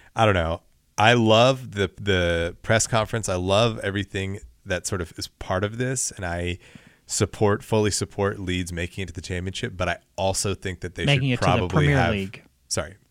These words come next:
Speaker 1: winning the championship.
Speaker 2: Yes.
Speaker 1: I also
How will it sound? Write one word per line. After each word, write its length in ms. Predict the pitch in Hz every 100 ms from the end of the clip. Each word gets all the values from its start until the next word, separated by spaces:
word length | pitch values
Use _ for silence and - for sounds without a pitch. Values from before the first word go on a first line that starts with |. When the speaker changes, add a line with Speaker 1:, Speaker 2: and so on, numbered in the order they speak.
| _ _ _ -
Speaker 1:
winning 480 | 107 107 101 95 85
the 80 | 87
championship. 440 | 87 85 101 139
Speaker 2:
Yes. 400 | 123 110 - - _ _ _ _ _ - - _ _ _ -
Speaker 1:
I 120 | 101 98
also 360 | 101 104 107